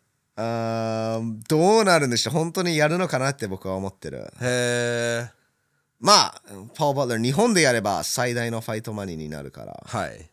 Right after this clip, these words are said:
Speaker 2: はい。
Speaker 1: うん。
Speaker 2: でもやるでしょ。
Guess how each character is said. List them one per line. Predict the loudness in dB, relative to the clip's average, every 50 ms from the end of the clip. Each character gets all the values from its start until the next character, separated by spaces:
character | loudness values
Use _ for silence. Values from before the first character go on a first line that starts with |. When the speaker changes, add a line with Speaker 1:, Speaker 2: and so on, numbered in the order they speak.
| _ _ _
Speaker 2:
は | _ -20 -20
い。 | -20 -20 -20 -20 _ _ _ _ _ _ _ -12
Speaker 1:
う | -12
ん。 | -12 -12 -14 -16 -20 _ -20 -20 -20 -20 -20 -20 _ _
Speaker 2:
で | -8 -8
も | -8 -8
や | -8 -10 -10
る | -8 -6
で | -4
し | -4 -4 -4 -4 -6 -8
ょ。 | -10 -14